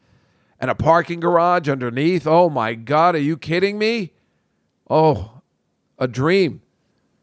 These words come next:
Dave Juskow moving to Asbury Park. Boy, that would be something else, huh? I don't know. But then I kept thinking,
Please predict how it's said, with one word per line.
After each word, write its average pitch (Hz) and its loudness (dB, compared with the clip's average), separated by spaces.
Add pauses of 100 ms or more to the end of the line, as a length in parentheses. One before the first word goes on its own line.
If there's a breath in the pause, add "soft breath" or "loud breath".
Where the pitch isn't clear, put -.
(540)
Dave 123 -6
Juskow 110 -4
moving 113 -8
to - -8
Asbury 92 -8
Park. 107 -8
Boy, 87 -12
that 120 -6
would 92 -14
be 87 -14
something 110 -8
else, 104 -10
huh? 110 -6 (1120 soft breath)
I 147 4
don't 151 4
know. 139 4
But 131 0
then 156 4
I 151 2
kept 147 -2
thinking, 131 -4